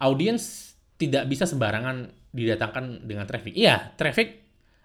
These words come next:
audiens butuh traffic, tapi tidak semua traffic adalah audiens. Saya ulangi, audiens butuh traffic. Anda nggak punya traffic, Anda nggak punya audiens, selesai. <laughs> Ya. Jadi nggak usah ngomong audiens kalau Anda nggak punya traffic. Kalau Anda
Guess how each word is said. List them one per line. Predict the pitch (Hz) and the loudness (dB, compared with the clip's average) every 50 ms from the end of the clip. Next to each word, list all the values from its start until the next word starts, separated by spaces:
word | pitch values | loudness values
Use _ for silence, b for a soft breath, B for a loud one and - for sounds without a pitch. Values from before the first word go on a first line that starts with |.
| _ - - | _ -4 4
audiens | 143 151 151 202 233 214 175 | 6 8 10 10 8 8 4
butuh | 151 143 147 | 2 0 -2
traffic, | 156 - - 110 - - | -2 -2 -4 -6 -2 -2
tapi | 131 165 185 | -2 0 0
tidak | 180 156 131 135 117 | 0 0 0 0 -2
semua | - 131 127 123 - | -2 -2 -4 -2 -2
traffic | 135 127 165 - 120 | -2 -2 -4 -4 -4
adalah | 113 113 107 | -4 -4 -2
audiens. | 113 127 131 117 95 92 - - - b b b b b b _ | 0 0 0 -2 -2 -6 -10 -14 -20 b b b b b b _
Saya | - 110 101 | -8 -6 -6
ulangi, | 101 98 107 131 160 | -4 -4 -2 -2 -2
audiens | - 120 113 117 147 170 | 0 -2 0 0 0 0
butuh | 156 139 147 139 | -2 -2 -4 -2
traffic. | - 135 - 127 - 135 | -2 -2 -2 -2 -2 0
Anda | 147 151 131 | 0 2 2
nggak | 139 135 139 | 2 0 0
punya | 139 139 | -2 -2
traffic, | 202 196 175 156 139 | -2 -2 0 0 0
Anda | 160 175 175 | 0 0 0
nggak | 170 170 | 0 2
punya | 170 | 2
audiens, | 170 175 170 123 - | 2 2 2 0 0
selesai. | 160 139 123 98 101 | -2 -4 -4 -6 -8
<laughs> | B B B B B B B B 107 | B B B B B B B B -10
Ya. | - 127 113 107 135 135 127 - - B B B B B B B B B B B - | -4 -4 -2 -2 -2 -6 -8 -10 -14 B B B B B B B B B B B -4
Jadi | 123 147 151 147 143 - | -2 -2 -2 -2 -6 -6
nggak | 127 110 101 | -4 -4 -2
usah | 123 113 | -2 -2
ngomong | 110 113 113 107 117 | -2 -2 -2 0 2
audiens | 139 170 170 | 4 4 4
kalau | 170 151 120 | 4 2 0
Anda | 117 110 110 | -2 -2 -4
nggak | 107 101 117 104 | -4 -6 -6 -6
punya | - | -4
traffic. | 139 147 143 - - | -4 -4 -4 -6 -6
Kalau | - 113 113 | -6 -6 -4
Anda | 110 | -4